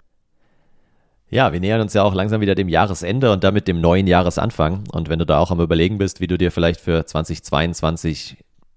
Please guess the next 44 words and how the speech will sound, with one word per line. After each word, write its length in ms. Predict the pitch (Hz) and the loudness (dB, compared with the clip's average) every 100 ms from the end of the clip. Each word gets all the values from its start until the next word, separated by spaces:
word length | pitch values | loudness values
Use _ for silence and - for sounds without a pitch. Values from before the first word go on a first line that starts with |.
| - | -8
geeignete 440 | - 85 90 87 87 | -4 -2 -2 -4 -4
Ziele 320 | - 151 131 | -2 2 4
setzt 320 | 98 107 - | 4 0 -2
und 140 | 85 | -4
ob 160 | - - | -4 0
da 140 | 92 | 0
diese 420 | 82 78 80 76 - | 0 0 -2 -4 -6
Objectives 760 | - - - 101 - 92 - | -8 -4 -4 -4 -4 -6 -6
and 160 | - - | -10 -8
Key 200 | - 135 | -2 2
Results 580 | 117 95 90 92 - - | 2 4 2 2 0 -4
Methode, 480 | 85 101 117 104 | 0 2 4 4
oder 140 | 87 78 | 2 0
es 100 | - | -6
ist 100 | 80 | -6
ja 100 | 78 | -6
eher 260 | 80 82 | -4 -4
ein 100 | 76 | -4
Framework, 540 | 76 78 98 92 82 - - _ _ _ | -6 -4 -2 0 0 -2 -18 _ _ _
ob 280 | 80 - - | -8 -6 -6
das 160 | 85 | -6
für 100 | - | -6
dich 180 | 80 80 | -8 -8
in 60 | 80 | -6
Frage 320 | - 90 90 | -2 0 0
kommt, 320 | - 85 80 | -2 -4 -2
dann 240 | 78 76 - - _ _ | -4 -4 -8 -18 _ _
hör 140 | 76 | -2
dir 80 | 78 | -2
gerne 160 | 73 78 | -2 -2
nochmal 200 | 80 76 | -2 -2
die 120 | 76 | -4
siebte 300 | 69 - 76 | -6 -8 -8
Folge 380 | - 85 80 - | -2 0 0 -2
an. 200 | 65 67 _ _ _ _ _ _ _ - | -6 -12 _ _ _ _ _ _ _ -8
Wie 140 | 120 | -2
geht's 220 | 117 110 | 0 0
dann 120 | - 95 | 0 0
aber 180 | 90 | 2
weiter, 300 | 80 156 - | 2 0 0
wenn 120 | 69 117 | 0 0
du 80 | |
dir 140 | 98 95 | 0 2
jetzt 400 | 95 - - | 2 0 -8